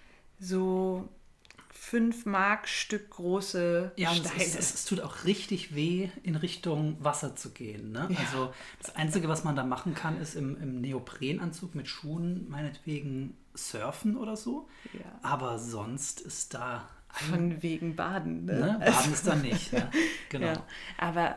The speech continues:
Speaker 1: es ist irgendwie schon, ich bin ja immer beeindruckt, an so einem riesengroßen Ozean zu sitzen. Also das war schon irgendwie krass.
Speaker 2: Hm.
Speaker 1: Und dann saßen wir ein bisschen und das war irgendwie auch schön,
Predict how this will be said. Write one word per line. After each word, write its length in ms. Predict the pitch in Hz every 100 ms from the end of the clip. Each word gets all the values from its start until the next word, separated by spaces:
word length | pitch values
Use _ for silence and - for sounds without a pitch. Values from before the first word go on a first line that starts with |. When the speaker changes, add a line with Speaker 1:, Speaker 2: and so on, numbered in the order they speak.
| -
Speaker 1:
es 140 | - 180
ist 60 |
irgendwie 380 | 185 220 220 196
schon, 440 | 185 185 180 170 170
ich 180 | - 170
bin 120 | 185
ja 100 | 175 143
immer 160 | 156
beeindruckt, 680 | 151 147 - 170 190 - -
an 120 | 160
so 80 | 160
einem 180 | 156 160
riesengroßen 1200 | 160 170 202 208 196 175 170 151 151 - 151 147 147 - - - -
Ozean 640 | 156 160 - - - -
zu 180 | - -
sitzen. 340 | - - - -
Also 160 | 156 160
das 240 | 165 160
war 100 | 147
schon 300 | - 156 147
irgendwie 220 | 151 147
krass. 560 | - - 254 302 - - - - - - - -
Speaker 2:
Hm. 380 | 151 139 113 139
Speaker 1:
Und 80 | 175
dann 160 | 165 160
saßen 320 | 185 190 220
wir 40 | 196
ein 80 |
bisschen 520 | 190 185 202 190 190 190
und 140 | 156
das 180 | 160 -
war 200 | 156 -
irgendwie 300 | 160 160 202
auch 220 | - 170
schön, 500 | - - 165 160 156